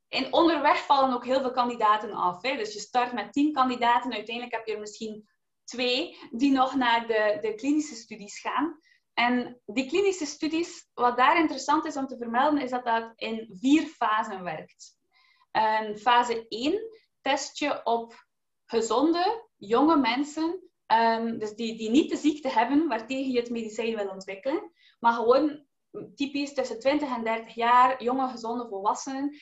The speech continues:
En je gaat een heel kleine dosis geven. Dus een, een lagere dosis dan wat je eigenlijk wil geven om de ziekte te behandelen. Waarom doen we dat? Omdat veiligheid driehonderd procent voorop staat.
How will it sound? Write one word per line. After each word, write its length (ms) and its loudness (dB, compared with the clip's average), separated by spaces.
En 100 -8
je 100 0
gaat 180 4
een 60 -4
heel 220 0
kleine 400 -2
dosis 460 -6
geven. 420 -12
Dus 140 -4
een, 260 -4
een 360 -8
lagere 580 2
dosis 440 -2
dan 140 0
wat 180 -2
je 100 -4
eigenlijk 380 -4
wil 160 -8
geven 340 -10
om 100 -8
de 60 -18
ziekte 300 -16
te 100 -12
behandelen. 520 0
Waarom 380 4
doen 160 2
we 100 2
dat? 440 0
Omdat 400 2
veiligheid 840 -4
driehonderd 440 0
procent 380 -6
voorop 300 -8
staat. 500 -8